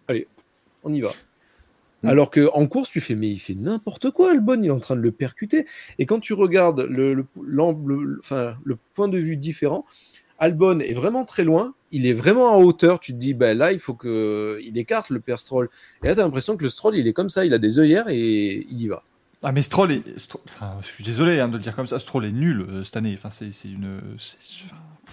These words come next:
Speaker 2: Non, c'est catastrophique, hein. Déjà, il se fait
Speaker 3: C'est
Speaker 2: manger
Speaker 3: pas
Speaker 2: par Hülkenberg, c'est pas normal. Enfin, p-, pour lui, hein.
Speaker 1: C'est... c'est quel mec qui a un peu une tête pensante, tu dois le savoir, euh, toi, Gaël,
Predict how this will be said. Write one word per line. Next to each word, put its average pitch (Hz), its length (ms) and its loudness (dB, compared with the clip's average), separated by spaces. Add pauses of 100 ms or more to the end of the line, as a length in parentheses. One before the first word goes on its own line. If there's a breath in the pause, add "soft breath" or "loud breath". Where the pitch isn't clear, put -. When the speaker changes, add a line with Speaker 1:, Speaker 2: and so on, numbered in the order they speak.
(560 soft breath)
Speaker 2:
Non, 117 120 4
c'est 98 140 -4
catastrophique, 107 600 -2
hein. 110 160 -2
Déjà, 101 220 4
il 107 80 4
se - 60 0
fait 95 120 2
Speaker 3:
C'est 95 80 2
Speaker 2:
manger 101 140 0
Speaker 3:
pas 110 80 -2
Speaker 2:
par 98 80 4
Hülkenberg, 98 480 0
c'est - 180 -10
pas 85 80 -8
normal. 113 380 -6 (680 soft breath)
Enfin, 98 200 4
p-, - 260 -12
pour 110 180 4
lui, 147 240 4
hein. 85 500 -6 (380)
Speaker 1:
C'est... - 280 -4
c'est - 180 -6
quel 202 240 -6
mec 190 400 -4
qui - 120 -6
a 131 40 -2
un 123 60 -6
peu 156 160 -4
une 139 120 0
tête 143 200 -4
pensante, 139 320 -4
tu 139 80 -6
dois 127 80 2
le 117 60 -2
savoir, 135 340 -2 (120)
euh, - 140 -8
toi, 120 220 -4
Gaël, 120 340 0